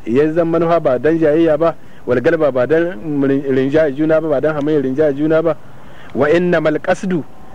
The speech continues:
al-bayan wa tawdih, manhaj kawai neman bayani ne ake, to anan babu wani abu ka je ka, ka bayyana mutum ya gane. Subhanakallahumma wa bihamdika, ashhadu an la ilaha illa anta, astaghfiruka wa atubu ilayka. Malam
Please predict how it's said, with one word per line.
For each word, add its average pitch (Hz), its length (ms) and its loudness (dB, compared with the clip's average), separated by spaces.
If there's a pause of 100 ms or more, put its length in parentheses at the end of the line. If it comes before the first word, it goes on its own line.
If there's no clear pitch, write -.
(100)
al-bayan 147 540 2
wa 151 140 2
tawdih, 156 420 2 (580)
manhaj 185 380 2
kawai 185 240 2
neman 190 260 2
bayani 170 300 2
ne 180 120 2
ake, 185 260 -2 (420)
to 143 80 2
anan 147 160 2
babu 160 200 0
wani 143 120 0
abu 131 100 0
ka 123 100 -2
je 135 120 0
ka, 127 120 -2 (640)
ka 123 100 0
bayyana 120 340 2
mutum 107 260 -6
ya 101 80 -6
gane. 90 300 -10
Subhanakallahumma 104 920 -2 (520)
wa 151 100 4
bihamdika, 123 500 -4 (360)
ashhadu 143 320 2
an 131 80 0
la 135 160 2
ilaha 120 280 -2
illa 113 280 -2
anta, 101 260 -8 (300)
astaghfiruka 135 580 -2
wa 110 80 -6
atubu 104 220 -6
ilayka. 95 360 -10 (1500)
Malam 120 340 0